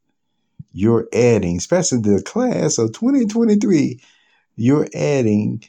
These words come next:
to make the world a better place. See,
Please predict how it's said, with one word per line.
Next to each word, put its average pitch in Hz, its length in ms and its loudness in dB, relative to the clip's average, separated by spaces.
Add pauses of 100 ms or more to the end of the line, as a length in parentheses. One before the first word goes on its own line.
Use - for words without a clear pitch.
(160)
to 110 160 0
make 107 340 2
the 95 140 2
world 82 840 -2 (180)
a 90 160 -8
better 110 420 0
place. - 680 -8 (260)
See, 76 480 -6